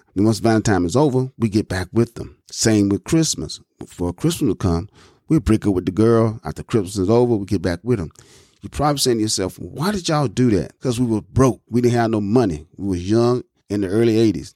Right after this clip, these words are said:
So once we got back with them, we was all good. Everybody was good. There was no hard feelings. We all did it, that, had fun. But ladies, back then, we just didn't have any money. So the way to solve the problem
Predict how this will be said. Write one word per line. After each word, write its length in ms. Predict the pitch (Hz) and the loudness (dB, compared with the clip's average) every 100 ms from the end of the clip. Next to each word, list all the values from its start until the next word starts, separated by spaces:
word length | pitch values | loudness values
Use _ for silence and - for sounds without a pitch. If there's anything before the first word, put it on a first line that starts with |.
| _ | _
So 140 | 101 | -2
once 240 | 98 120 120 | 2 0 0
we 80 | |
got 240 | 107 110 95 | 0 -2 0
back 180 | 104 85 | -4 0
with 160 | 147 147 | 0 0
them, 240 | 143 143 _ _ | -2 -4 _ _
we 100 | - | -4
was 100 | 190 | -2
all 160 | 180 170 | 0 0
good. 200 | 185 185 | 0 2
Everybody 300 | 135 151 160 | 2 2 0
was 120 | 165 | -2
good. 340 | 156 165 143 - - | -4 -4 -4 -8 -2
There 120 | 113 | -2
was 120 | 95 | 0
no 80 | 101 | -2
hard 260 | 95 87 76 | -2 -4 -2
feelings. 560 | - 160 151 147 143 - - | 0 2 2 0 -2 -8 -6
We 160 | 98 | 0
all 300 | 101 104 98 - | 2 2 -2 -4
did 140 | 110 110 | -2 0
it, 120 | 107 | 0
that, 260 | 131 143 131 | 0 0 -2
had 240 | 123 92 | -2 -4
fun. 420 | - 151 147 143 139 _ | -2 -2 0 -4 -10 _
But 240 | 101 90 - | -6 -6 0
ladies, 360 | 120 131 131 | 2 2 0
back 260 | - 120 104 | 0 0 2
then, 160 | 123 | 0
we 80 | 117 | 0
just 200 | 104 113 | -2 0
didn't 120 | 107 | 2
have 160 | 117 104 | 2 2
any 80 | 101 | 2
money. 320 | 117 131 131 | 4 4 2
So 280 | - 104 98 | 0 0 0
the 120 | 90 | -2
way 240 | 87 117 | 0 0
to 80 | 131 | 0
solve 280 | 113 117 113 | -2 -2 -2
the 60 | - | -2
problem 400 | 113 107 101 | -2 0 -2